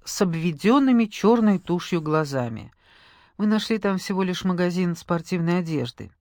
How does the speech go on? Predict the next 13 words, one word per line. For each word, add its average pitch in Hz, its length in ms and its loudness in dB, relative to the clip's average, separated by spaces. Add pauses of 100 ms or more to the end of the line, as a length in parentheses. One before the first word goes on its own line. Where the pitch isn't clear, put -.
(560)
В - 60 -2
отделе 285 400 4
аэробики, 226 600 4
среди 156 380 -2
купальников, 180 920 2
тапочек 170 540 0
и 135 60 -6
футболок 180 560 0
стояла 143 440 -4
прекрасная 190 760 0
Беатрис 156 560 -2
дель 170 240 0
Пираль, 139 580 0